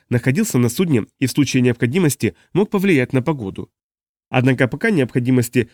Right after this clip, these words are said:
в метеорологической магии не возникало. Он торчал в каюте и травил байки с Хорманом Полуэльфом и Ланем Санселовым.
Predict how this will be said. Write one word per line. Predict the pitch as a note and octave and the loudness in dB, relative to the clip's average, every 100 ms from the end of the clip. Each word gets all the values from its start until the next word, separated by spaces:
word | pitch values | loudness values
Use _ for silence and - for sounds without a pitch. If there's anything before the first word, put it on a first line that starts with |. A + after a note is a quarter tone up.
| _ | _
в | A#2 | 0
метеорологической | C3+ C3 B2+ B2+ A#2+ A2+ A2 B2 | 0 2 2 0 -2 -4 -2 0
магии | D3 E3+ C3 | 0 2 0
не | - B2 | 2 2
возникало. | A#2+ D#3 D#3+ F#2+ F2 - _ _ - | 0 -2 -4 -6 -8 -12 _ _ -2
Он | B2 | 0
торчал | C3 A#2+ C3+ A2+ | 0 0 0 0
в | |
каюте | - C3 F3 G#2+ - | 0 0 0 -4 -4
и | A#2+ | -4
травил | C3+ C3 B2 | 0 2 2
байки | C#3 E3+ A2+ - _ | 0 -2 -4 -8 _
с | - | -6
Хорманом | C#3+ C3+ A#2+ A#2+ | 2 2 4 2
Полуэльфом | A2 B2+ C3 E3+ B2 G#2+ _ | 0 2 2 0 -4 -6 _
и | - | -2
Ланем | F3 C3+ A#2+ A#2 | 0 2 2 0
Санселовым. | - C3 A#2+ C#3+ A2+ F#2 - | -2 -4 -2 -2 -2 -4 -10